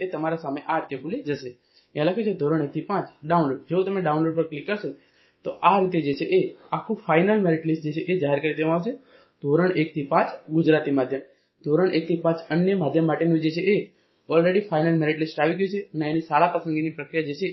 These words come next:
એ પણ પૂરી થઈ ગઈ છે. હવે આની અંદર કટ ઓફ કેટલું રહે છે એ હું તમને અહીંયા કહી દઉં. તો આપણે અહીંયા જતા રહીએ છીએ હોમની અંદર અને પછી અહીંયા જે સૂચના આપવામાં આવેલી છે,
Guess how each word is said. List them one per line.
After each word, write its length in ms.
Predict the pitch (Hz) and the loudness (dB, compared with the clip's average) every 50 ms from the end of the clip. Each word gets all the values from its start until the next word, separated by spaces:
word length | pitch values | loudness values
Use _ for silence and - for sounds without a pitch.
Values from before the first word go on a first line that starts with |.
| 127 | -6
એ 20 | 147 | -8
પણ 180 | 156 - 175 170 | -6 -6 -6 -6
પૂરી 240 | 165 - 143 139 135 | -6 -6 -6 -6 -4
થઈ 120 | 135 131 127 | -4 -4 -4
ગઈ 120 | 214 294 320 | -4 -6 -6
છે. 100 | - 139 117 - _ _ _ _ _ _ _ _ _ - | -8 -10 -14 -14 _ _ _ _ _ _ _ _ _ 2
હવે 60 | 160 | 2
આની 160 | 170 170 180 185 | 4 4 4 2
અંદર 120 | 190 190 185 | 0 -2 -2
કટ 180 | 185 165 165 208 | -2 -2 0 0
ઓફ 140 | 214 214 - | -2 -2 -2
કેટલું 240 | 196 185 190 185 175 | -6 -4 -4 -2 0
રહે 100 | 175 175 | 0 0
છે 120 | 170 190 | -2 -2
એ 120 | - - 185 | -2 2 2
હું 140 | 185 175 165 | 4 4 4
તમને 180 | 170 165 160 160 | 2 2 0 2
અહીંયા 200 | 160 160 156 160 | 0 0 0 0
કહી 100 | 208 233 | -2 0
દઉં. 160 | 175 156 185 240 - - _ _ _ _ _ _ _ _ _ - | 2 0 0 -2 -6 -14 _ _ _ _ _ _ _ _ _ -6
તો 20 | |
આપણે 240 | 151 139 143 160 156 | -6 -4 -2 -4 -4
અહીંયા 300 | 156 139 151 160 160 156 | -4 -2 -4 -2 -2 -4
જતા 180 | 165 160 202 185 | -4 -6 -4 -4
રહીએ 140 | 165 147 147 | -4 -4 -4
છીએ 140 | 165 190 247 254 - 151 | -6 -6 -6 -6 -10 -10
હોમની 300 | 151 156 170 190 185 151 | -6 -4 -2 -2 -2 -2
અંદર 160 | 147 160 - - _ _ _ _ _ _ _ _ _ _ _ - | -2 -6 -10 -10 _ _ _ _ _ _ _ _ _ _ _ -10
અને 80 | 151 143 | -8 -6
પછી 220 | 147 160 156 180 151 | -4 -4 -4 -2 0
અહીંયા 220 | 156 165 165 156 | 0 0 0 0
જે 40 | 165 | -2
સૂચના 340 | 165 - 156 156 - 202 190 | -4 -6 -8 -6 -2 0 0
આપવામાં 320 | 165 - - 151 147 143 | 0 0 0 -2 0 0
આવેલી 180 | 139 147 170 - | 0 0 0 -4
છે, 60 | 233 | -6